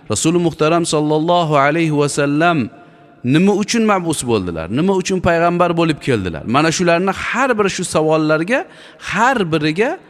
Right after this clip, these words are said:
javobga ega bo'lish kerak. Masalan, haqiqiy islomni tahqiq bilan o'rganaman degan musulmon shunga javobga ega bo'lsa, unda mustaqil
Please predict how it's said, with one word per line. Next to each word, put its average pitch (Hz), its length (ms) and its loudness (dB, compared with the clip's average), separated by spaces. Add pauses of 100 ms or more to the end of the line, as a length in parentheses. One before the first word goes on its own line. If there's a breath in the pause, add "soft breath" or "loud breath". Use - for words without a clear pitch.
(420 loud breath)
javobga 160 960 0
ega 165 240 2
bo'lish 175 260 0
kerak. 82 380 -4
Masalan, 117 360 -4
haqiqiy 139 640 -4 (440 loud breath)
islomni 123 500 0
tahqiq 175 480 -4
bilan 156 240 0
o'rganaman 120 640 -2
degan 95 300 -4 (160)
musulmon 123 600 0 (720 loud breath)
shunga 123 320 -4
javobga 135 460 0
ega 135 220 0
bo'lsa, 139 360 0
unda 143 280 0
mustaqil 170 580 0